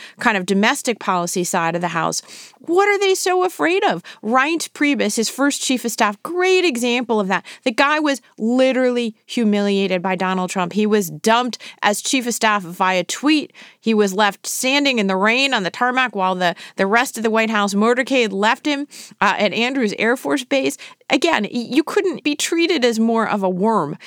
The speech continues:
you know, than Donald Trump treated Reince Priebus. And yet he has never publicly denounced him. And so, of course, that's infuriating to people. And again, the enablers here sometimes became the resistors, but they were also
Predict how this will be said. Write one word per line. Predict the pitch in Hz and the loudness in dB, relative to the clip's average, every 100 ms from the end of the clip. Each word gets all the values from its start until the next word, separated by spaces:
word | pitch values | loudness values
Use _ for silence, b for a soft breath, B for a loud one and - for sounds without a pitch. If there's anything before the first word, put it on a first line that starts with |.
| B - | B 0
you | 220 | 2
know, | 214 | 2
than | 214 202 | 0 0
Donald | 214 208 196 | 0 0 -2
Trump | 208 202 | -2 -2
treated | - 226 196 | -2 0 0
Reince | 196 196 196 | 2 0 0
Priebus. | - 185 156 - B B - | 0 0 0 -6 B B 0
And | 226 233 | 2 2
yet | 254 | 0
he | 226 254 | 0 -2
has | 240 | 0
never | 233 233 247 240 233 | 0 2 2 0 -4
publicly | - 196 190 196 | -2 -2 0 -2
denounced | 185 185 180 185 - | 0 0 0 -2 -2
him. | 165 165 B B - | -4 -4 B B -2
And | 214 | 2
so, | 269 240 | 2 0
of | 254 - | -2 -6
course, | 370 466 214 - B B B | -2 0 0 -4 B B B
that's | 226 233 | 0 0
infuriating | - 269 - 311 339 339 294 214 | -2 -4 -2 0 2 2 2 0
to | 202 | -2
people. | 202 202 185 117 B B B | -4 -4 -2 -6 B B B
And | 240 254 247 - b b b | 0 2 0 -6 b b b
again, | 226 214 202 160 - | -2 2 0 0 -8
the | 190 226 - | -4 -2 0
enablers | 233 226 269 247 214 190 - | 2 2 2 2 2 0 -2
here | 185 170 175 208 _ _ _ _ _ _ - | -2 -2 -4 -8 _ _ _ _ _ _ -10
sometimes | - 247 277 294 285 247 - | 0 2 2 0 -2 -2 -4
became | 220 220 196 | -2 0 2
the | 190 | 0
resistors, | 175 175 175 - 156 156 - B B | -2 -2 -4 -4 -4 -4 -8 B B
but | 233 233 | -2 2
they | 269 | 2
were | 262 - | 2 2
also | 214 240 240 233 208 202 | 2 2 0 0 0 -2